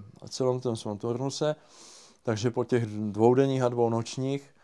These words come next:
jsme nazbírali nějaký v rychlosti materiál, což mě zas, eh, přes kamarády oslovili nějací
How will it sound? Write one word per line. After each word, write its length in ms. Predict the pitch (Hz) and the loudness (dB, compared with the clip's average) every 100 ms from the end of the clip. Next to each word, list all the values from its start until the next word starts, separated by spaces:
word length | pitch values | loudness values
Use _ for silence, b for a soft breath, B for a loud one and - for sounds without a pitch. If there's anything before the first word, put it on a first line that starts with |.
| b b b | b b b
jsme 520 | - - 117 110 107 104 | -14 -8 -2 0 -2 -2
nazbírali 600 | 117 117 120 135 135 135 | -2 -2 2 4 4 4
nějaký 300 | 131 127 135 | 2 2 0
v 60 | |
rychlosti 480 | 123 117 143 131 - | 0 0 -2 -2 -2
materiál, 520 | 131 123 127 127 127 | -2 0 2 4 4
což 200 | 123 123 | 2 -4
mě 120 | 117 117 | -6 -2
zas, 360 | 120 - - | -2 -4 -6
eh, 180 | 113 107 | -4 -6
přes 240 | - 143 | -2 -4
kamarády 520 | - 127 120 117 113 117 | -2 -2 2 2 2 0
oslovili 500 | 113 - 117 117 120 | -2 -2 -2 -2 -2
nějací 480 | 120 117 - 120 | -2 -4 -4 -6